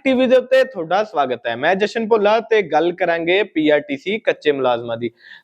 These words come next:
ਦਰਅਸਲ ਮਾਮਲਾ ਇਹ ਹੈ ਕਿ ਅੱਜ ਪੀ ਆਰ ਟੀ ਸੀ ਕੱਚੇ ਮੁਲਾਜ਼ਮਾਂ ਵੱਲੋਂ ਇੱਕ ਪ੍ਰੈਸ ਕਾਨਫਰੰਸ ਕੀਤੀ ਗਈ, ਜਿਹਦੇ ਵਿੱਚ ਉਹਨਾਂ ਨੇ ਇਹ ਦੱਸਿਆ ਕਿ ਪੰਦਰਾਂ ਸਾਲਾਂ ਤੋਂ ਸਾਨੂੰ ਪੱਕਾ ਨਹੀਂ ਕੀਤਾ ਗਿਆ ਅਤੇ ਉਹਨਾਂ ਨੇ ਇੱਕ ਬਹੁਤ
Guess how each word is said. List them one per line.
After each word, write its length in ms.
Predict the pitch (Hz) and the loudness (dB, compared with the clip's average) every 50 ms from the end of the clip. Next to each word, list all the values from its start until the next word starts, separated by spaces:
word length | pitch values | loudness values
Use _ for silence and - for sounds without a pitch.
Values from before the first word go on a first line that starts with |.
| - | 2
ਦਰਅਸਲ 440 | 160 196 226 247 240 247 269 262 262 | 4 6 6 6 4 4 4 4 4
ਮਾਮਲਾ 400 | 247 214 196 196 202 202 202 202 | 4 4 2 4 4 4 4 4
ਇਹ 160 | 208 214 220 226 | 6 4 4 4
ਹੈ 200 | 196 190 208 226 | 2 0 0 -2
ਕਿ 240 | 208 - 214 214 226 214 | -4 -2 2 2 4 4
ਅੱਜ 360 | 180 190 196 175 160 160 165 170 190 220 214 - | 2 0 -2 -4 -8 -4 -2 0 0 0 -2 -4
ਪੀ 120 | 202 196 208 | -2 0 2
ਆਰ 80 | 214 | 2
ਟੀ 180 | 208 208 196 185 | 2 -2 -4 -8
ਸੀ 140 | 180 202 190 | -6 -8 -6
ਕੱਚੇ 320 | - 208 196 196 - 247 | -2 -4 -4 0 2 2
ਮੁਲਾਜ਼ਮਾਂ 440 | 240 226 196 175 160 156 156 165 165 | 2 4 4 2 2 2 0 -4 -2
ਵੱਲੋਂ 280 | 151 151 147 160 185 202 | -2 0 2 2 4 4
ਇੱਕ 240 | 202 202 202 - 220 226 233 226 226 | 2 0 0 0 2 2 2 0 2
ਪ੍ਰੈਸ 200 | 196 170 156 - | 0 0 0 2
ਕਾਨਫਰੰਸ 420 | - 160 151 143 - 139 131 127 | -2 -4 -4 -4 -4 -4 -4 -4
ਕੀਤੀ 300 | - - 120 - 127 120 | -6 -14 -14 -8 -4 0
ਗਈ, 140 | 127 131 120 - _ _ - - - - 139 | 2 2 2 0 _ _ -20 -20 -16 -4 2
ਜਿਹਦੇ 360 | 143 202 226 214 254 269 254 | 4 4 6 6 6 6 6
ਵਿੱਚ 320 | 220 202 185 180 - - 214 | 4 2 0 0 2 2 4
ਉਹਨਾਂ 400 | 220 226 214 196 190 196 196 202 | 4 4 4 4 2 2 4 4
ਨੇ 140 | 202 202 214 208 | 4 4 4 4
ਇਹ 140 | 202 208 226 214 | 4 4 4 4
ਦੱਸਿਆ 440 | 185 180 - - - 165 160 170 | 2 -4 -4 -2 0 0 2 2
ਕਿ 180 | 175 170 202 233 | 0 -2 -6 -8
ਪੰਦਰਾਂ 440 | 226 - 202 180 175 180 202 214 220 208 | -6 -4 -4 -2 0 2 2 2 2 0
ਸਾਲਾਂ 380 | - 185 165 156 156 156 160 156 - | 0 -2 0 0 0 0 -2 -2 -2
ਤੋਂ 300 | - 151 151 170 196 214 208 | 0 2 2 2 2 0 -2
ਸਾਨੂੰ 460 | - - 160 151 147 147 160 185 190 | -2 -4 -4 -2 -2 -2 -2 -2 -2
ਪੱਕਾ 640 | 185 160 - - _ - - 139 135 135 143 160 180 | 0 -2 -4 -4 _ 0 2 4 4 6 4 2 0
ਨਹੀਂ 320 | 156 127 131 135 165 170 165 | 0 0 0 2 2 0 -2
ਕੀਤਾ 440 | _ - 139 131 _ - 127 123 120 | _ -6 -6 -6 _ 0 2 2 2
ਗਿਆ 260 | 120 135 139 127 120 - - _ - - - - - - 185 | 4 2 2 2 2 -2 -4 _ -20 -20 -20 -12 2 2 2
ਅਤੇ 380 | 190 185 185 196 190 202 226 233 | 2 4 2 2 4 4 4 4
ਉਹਨਾਂ 380 | 202 175 185 196 202 214 220 220 | 4 2 2 2 2 2 0 0
ਨੇ 160 | 208 196 202 | 0 0 0
ਇੱਕ 200 | 202 202 202 214 | -2 0 0 0
ਬਹੁਤ 560 | 202 165 147 156 165 185 190 196 202 - - | 0 2 2 2 2 2 2 0 -2 -2 -2